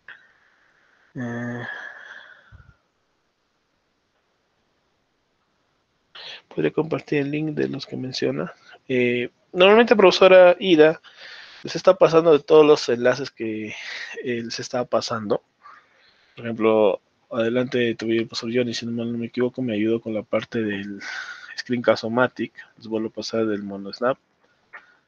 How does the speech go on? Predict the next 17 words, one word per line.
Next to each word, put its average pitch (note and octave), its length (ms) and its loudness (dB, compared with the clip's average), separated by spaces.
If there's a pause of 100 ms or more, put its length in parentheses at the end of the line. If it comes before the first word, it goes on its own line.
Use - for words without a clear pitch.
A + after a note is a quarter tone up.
(920)
en B2 80 -12
este B2+ 140 -12
caso, - 360 -2 (1200)
entre G#2+ 340 -4
otros. - 460 -4 (1300)
Eh, A2 360 2 (340)
gracias, C3 340 0
profesor B2 240 -6
Gómez. C3 500 -2
Ahí A2+ 180 -10
estaba A2 260 -10
pasando A2 380 -12
la G#2 80 -8
lista G#2 260 -6
de F#2 120 -2
varias G2+ 260 2
aplicaciones. - 760 -6